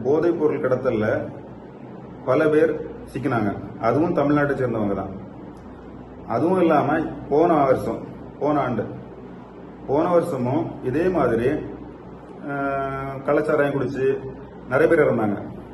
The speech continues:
எந்த, கடந்த எந்த ஆட்சி கா-, ஆட்சியாளர்கள் காலத்திலையும் இந்த மாதிரி கள்ளச்சாராயத்தால இறப்புகள் அதிகரிக்கவே இல்ல. ஸ்டாலின் ஐயா என்ன சொல்றாருன்னா, அதாவது, நாங்க வந்து மூணு மா-, மூணாண்டு கால ஆட்சி,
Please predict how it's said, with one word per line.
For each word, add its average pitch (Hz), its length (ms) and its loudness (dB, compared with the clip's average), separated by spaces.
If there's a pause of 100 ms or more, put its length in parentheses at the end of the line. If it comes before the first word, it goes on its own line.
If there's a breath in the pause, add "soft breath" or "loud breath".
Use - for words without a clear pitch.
(840)
எந்த, 131 280 2
கடந்த 160 360 4
எந்த 165 640 6 (240)
ஆட்சி 156 440 0
கா-, 147 240 4
ஆட்சியாளர்கள் 147 680 4
காலத்திலையும் 117 520 -2
இந்த 139 220 0
மாதிரி 156 440 0 (380)
கள்ளச்சாராயத்தால 147 1080 2 (200)
இறப்புகள் 147 440 -2
அதிகரிக்கவே 104 380 2
இல்ல. 110 160 -2 (1300)
ஸ்டாலின் 156 400 4
ஐயா 170 120 4
என்ன 170 140 4
சொல்றாருன்னா, 156 720 2 (800)
அதாவது, 147 580 4
நாங்க 143 240 0
வந்து 143 560 2 (140)
மூணு 160 280 0
மா-, 139 440 2
மூணாண்டு 151 420 0
கால 135 220 2
ஆட்சி, 135 460 -2